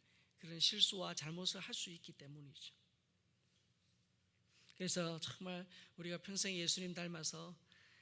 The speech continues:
사람을 살리고 사람을 복되게 하는, 예, 그런 자들로,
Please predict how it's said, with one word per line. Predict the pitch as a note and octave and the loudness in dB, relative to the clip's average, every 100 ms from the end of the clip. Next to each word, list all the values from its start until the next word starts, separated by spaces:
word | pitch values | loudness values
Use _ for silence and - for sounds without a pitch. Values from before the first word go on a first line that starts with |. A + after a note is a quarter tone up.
| - _ _ | -20 _ _
사람을 | - - F#3 F3+ F3 | -6 -2 0 2 2
살리고 | - G#3+ G3+ F3 F3+ | 2 0 -2 -2 -2
사람을 | - G3 F#3 F3 | -2 -4 -6 -6
복되게 | G3 - G3+ F#3 | -8 -6 -4 -2
하는, | E3 E3+ G#3 G#3 - - - - | -4 -6 -8 -10 -14 -20 -20 -16
예, | F3 | -14
그런 | - G#3 A#3 | -4 0 0
자들로, | A3 E3+ D3+ D3 F3 | 0 -6 -8 -12 -14